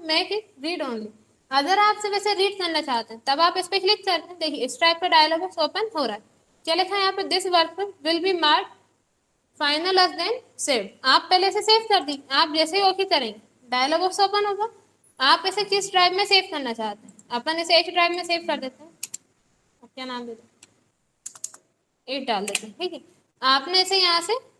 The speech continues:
save कर दिया। अब आप देखिए, जैसे ही आपने इसे ओके किया, इस टाइप से open हो रहा है, देखिए ऊपर लिखा आ रहा है, आप सिर्फ इसे mark कर सकते हैं। लेकिन जैसे ही आप edit anywhere पे click करेंगे, ये normal यहाँ पे sheet में आ रहा है।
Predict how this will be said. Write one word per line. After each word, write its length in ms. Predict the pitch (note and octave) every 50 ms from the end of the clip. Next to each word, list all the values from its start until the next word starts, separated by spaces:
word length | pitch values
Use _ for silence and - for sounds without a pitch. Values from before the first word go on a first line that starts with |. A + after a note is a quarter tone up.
| _ -
save 220 | - F4+ F4+ F4 F4 -
कर 160 | C4+ A3+ G#3+
दिया। 180 | G3+ G3 G3 - _ _ _ _ _ _ _ _ _ - C#4+
अब 120 | D#4+ F4+
आप 140 | G4 G#4 F#4+
देखिए, 400 | G4+ F#4+ F4+ E4+ F#4 F#4+ G#4+ G#4+ - _ _ -
जैसे 260 | B3+ C#4+ D4 D4 E4+
ही 60 | F#4+ G4
आपने 240 | F#4 F#4 F#4 F#4 F#4+
इसे 160 | F#4 G4 F#4+
ओके 200 | E4 D#4+ D4 C#4
किया, 200 | - A#3+ G#3+ B3
इस 120 | C4 -
टाइप 160 | - E4 E4+ E4+
से 80 | F#4+
open 220 | F#4+ F#4+ G#4 G#4 A4
हो 60 | A4
रहा 100 | A4 A#4
है, 60 | A4+ - _ C#4
देखिए 200 | D4+ E4 D4 D4+ B3+
ऊपर 220 | C4+ B3+ E4 E4+
लिखा 240 | E4+ F#4 F4 F#4 F#4+
आ 100 | F#4+ G4
रहा 100 | G4+ A4+
है, 80 | G4 - _ _ _ _ _ _ _ _ _ _ _ _ _ _ _ _ _ _ _ _ C#4
आप 240 | C#4+ D#4+ F#4 F4+
सिर्फ 180 | - G#4 F#4 G4
इसे 200 | G4 G4 G#4+ A#4+ D5 - - _ _ _ _ D#4
mark 300 | D#4+ E4 E4 E4 D#4+ D#4+
कर 140 | - A3 B3
सकते 240 | - A3+ - - A#3
हैं। 80 | A3+ A#3+
लेकिन 240 | C#4+ D4+ F4+ E4
जैसे 280 | C4 C4+ C4 C4 - F4+
ही 80 | F#4+ G4
आप 200 | G4 G4+ G4 G4
edit 280 | D#4 D4+ D4+ F4+ F#4 F#4
anywhere 360 | F4+ F4 F4+ F4+ F4 F4 F4 F4
पे 80 | F#4
click 240 | F#4 F#4 F#4 F#4 -
करेंगे, 280 | C#4+ A#3 G#3 G3+ A3+ - _ D#4
ये 80 | F4 E4
normal 400 | D4 C4+ C4 C4+ D4 D#4+ E4 E4+
यहाँ 160 | E4 E4 E4
पे 100 | E4 F4 E4
sheet 220 | F#4 F4 F4 F4+
में 120 | F#4 G#4+ B4+ - _ _ _ D4
आ 120 | C#4+ C4
रहा 100 | A#3 A3
है। 80 | A3